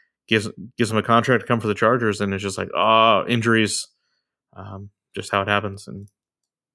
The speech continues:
it's not supposed to be too serious, but still, it sucks. Uh, especially, like I said, if you misses those first two games, they go oh and two in the division. That's, that's a hole.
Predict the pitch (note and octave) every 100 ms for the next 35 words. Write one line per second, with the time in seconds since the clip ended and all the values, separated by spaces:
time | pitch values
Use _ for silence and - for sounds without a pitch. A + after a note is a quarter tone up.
0 | - B2 D3+ C3 C3+ A2+ G#2 A2+ A#2 G#2+
1 | G#2+ - G2 - - - - - - -
2 | - - - _ _ _ _ _ _ _
3 | - - - F#2+ - F#2+ G2 - F#2+ F#2
4 | F#2+ G2+ _ _ _ _ _ C3+ B2 A#2+
5 | B2+ - C3 - A#2 C#3 C3 A2+ A2+ A#2
6 | B2+ A#2 B2+ B2+ A2+ G#2 A#2 A#2 G#2+ G2+
7 | G2+ G2+ - - _ _ F#2 G2+ A2 A#2+
8 | A2